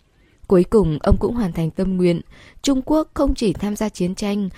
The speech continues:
mà còn trở thành nước thắng trận." Nhắc đến năm một chín mười chín, trong tiềm thức bà luôn lảng tránh. Năm ấy...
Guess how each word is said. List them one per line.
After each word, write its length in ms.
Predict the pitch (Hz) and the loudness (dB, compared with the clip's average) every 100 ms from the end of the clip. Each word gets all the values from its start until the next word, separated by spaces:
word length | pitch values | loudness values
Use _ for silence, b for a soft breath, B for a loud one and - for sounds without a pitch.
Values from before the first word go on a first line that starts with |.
| B | B
mà 160 | - 214 | -6 -4
còn 220 | - 190 185 | -2 -6 -4
trở 180 | 208 160 | -4 -4
thành 380 | - 165 151 | -4 -6 -4
nước 220 | 190 320 - | -4 -4 -4
thắng 220 | 185 165 | -4 -4
trận." 220 | - 202 - _ _ _ _ _ b b b b - | -2 -2 -2 _ _ _ _ _ b b b b -6
Nhắc 180 | 254 208 | -4 0
đến 220 | 185 170 | 0 0
năm 140 | 214 | 0
một 140 | 180 - | 0 0
chín 180 | 156 | -2
mười 160 | 196 180 | 0 0
chín, 380 | - 180 170 302 494 b - | 0 -2 -2 -4 -8 b -4
trong 200 | 277 262 | -2 2
tiềm 200 | 220 170 | 0 2
thức 200 | 349 - | -2 -2
bà 300 | 175 160 147 | -4 -2 -2
luôn 260 | 175 196 | -2 -2
lảng 280 | 185 185 143 | -2 -4 -6
tránh. 340 | 160 160 180 427 _ _ _ _ _ _ - - | -6 -4 -4 -8 _ _ _ _ _ _ -14 -4
Năm 220 | 196 185 | -2 0
ấy... 580 | 170 165 175 233 247 240 | 0 0 -2 -4 -4 -6